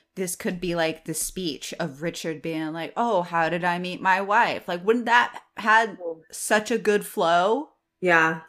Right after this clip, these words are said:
Speaker 2: I think that would have been a little bit more of, like, a "holy shit" moment.
Speaker 1: But, uh, whatever. <laughs>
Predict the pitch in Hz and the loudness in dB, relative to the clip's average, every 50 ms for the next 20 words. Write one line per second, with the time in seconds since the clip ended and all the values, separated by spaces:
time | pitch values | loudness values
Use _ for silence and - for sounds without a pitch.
0 | - - 185 185 190 220 214 214 208 190 180 185 185 - 175 185 180 175 170 170 | -4 0 0 4 6 6 6 6 6 6 6 6 4 2 4 4 2 2 2 2
1 | 165 170 165 165 165 170 151 165 165 165 160 156 156 156 156 156 156 156 151 - | 4 4 4 4 4 4 2 2 0 0 0 0 0 0 0 0 -2 -2 -2 -2
2 | 151 143 143 147 143 - _ _ _ _ _ _ _ _ _ _ _ - 208 208 | -4 -4 -6 -6 -10 -12 _ _ _ _ _ _ _ _ _ _ _ 0 2 4
3 | 202 185 175 170 - - 190 180 156 139 - - _ _ _ _ _ _ _ _ | 4 4 2 0 0 0 0 0 0 0 -4 -10 _ _ _ _ _ _ _ _
4 | _ _ _ _ _ _ _ _ _ _ _ - 165 151 143 143 139 139 143 _ | _ _ _ _ _ _ _ _ _ _ _ -8 -6 -4 -4 -4 -6 -8 -12 _
5 | _ _ _ _ _ _ _ _ _ _ _ _ _ _ _ _ _ _ - - | _ _ _ _ _ _ _ _ _ _ _ _ _ _ _ _ _ _ -20 -20
6 | _ - 185 160 160 - - - 180 196 - - - - - 202 190 170 160 165 | _ -10 -8 -8 -8 -10 -10 -12 -10 -2 2 2 4 4 4 2 0 0 -2 -4
7 | - 160 156 165 170 175 _ _ - 240 | -6 -8 -10 -10 -12 -14 _ _ -8 -8